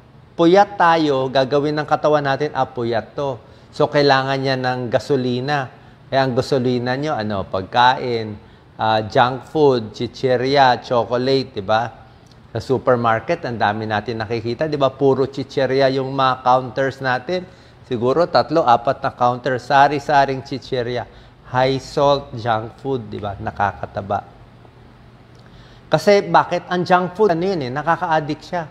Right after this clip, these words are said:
May halong betchin, konti yun. Kaya pag kinain mo, non-stop yan, non-stop. Hindi mo, hindi mo kaya isang pirasong potato chips lang, uubusin mo yung buo. Kasi nga, nandun yung nakaka-addict na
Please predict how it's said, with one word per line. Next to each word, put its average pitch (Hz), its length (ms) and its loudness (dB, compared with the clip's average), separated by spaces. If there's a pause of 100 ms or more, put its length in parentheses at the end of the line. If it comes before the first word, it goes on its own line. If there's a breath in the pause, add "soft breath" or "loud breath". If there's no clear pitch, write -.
(460 soft breath)
May 131 120 -4
halong 123 360 2
betchin, 123 480 -2
konti 135 560 -2
yun. 139 240 -4 (320 loud breath)
Kaya 143 320 2
pag 156 240 -2
kinain 175 480 0
mo, 147 160 0
non-stop 147 720 -2
yan, 135 320 -2
non-stop. 135 560 0
Hindi 143 240 2
mo, 160 360 0 (360 loud breath)
hindi 151 240 2
mo 170 160 4
kaya 165 400 4
isang 160 320 -2
pirasong 147 560 2
potato 143 480 -2
chips - 320 -8
lang, 143 240 -4
uubusin 131 720 0
mo 131 160 -4
yung 117 240 -4
buo. 120 240 -2 (280 loud breath)
Kasi 135 280 -2
nga, 135 160 0
nandun 123 520 0
yung 120 160 -4
nakaka-addict 117 880 0
na 107 320 -4